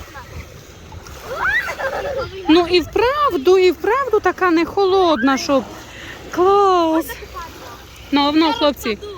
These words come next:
ну, ні. Е, я за вас всіх не буду дивитися, бо я їх сама привезла. Оксана не влізла в машину, а вона зайнята. То купатися я ні. Нас ще немає.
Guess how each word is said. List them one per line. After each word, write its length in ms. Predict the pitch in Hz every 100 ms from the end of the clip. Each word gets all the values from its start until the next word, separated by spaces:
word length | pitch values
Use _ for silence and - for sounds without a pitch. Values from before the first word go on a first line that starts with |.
| - - -
ну, 260 | 247 269 302
ні. 360 | 277 277 240 214 - - - - - - - - -
Е, 100 | 240
я 380 | 233 285 320 320
за 140 | 320
вас 180 | 311 -
всіх 300 | - 330 -
не 100 | 302
буду 520 | 285 247 247 214 208 190
дивитися, 540 | 202 226 269 - 262
бо 140 | 220 247
я 120 | 254
їх 160 | 254
сама 280 | - 277 262
привезла. 460 | 240 208 214 208 196
Оксана 380 | 190 240 247 233
не 140 | 226
влізла 340 | 220 285 311
в 60 | 311
машину, 500 | 302 294 330 330 359 - - - - - - - - - - - 247
а 60 | 240
вона 280 | 269 262
зайнята. 540 | 247 277 320 320 311 339 466 605 539 762 784 762 - - -
То 120 | - 277
купатися 520 | 294 320 359 - 370
я 220 | 302 311
ні. 380 | 311 294 262 269 427 415 392 339 294 294 320 - - -
Нас 300 | 277 294 294
ще 120 | - 294
немає. 580 | 285 277 277 269 262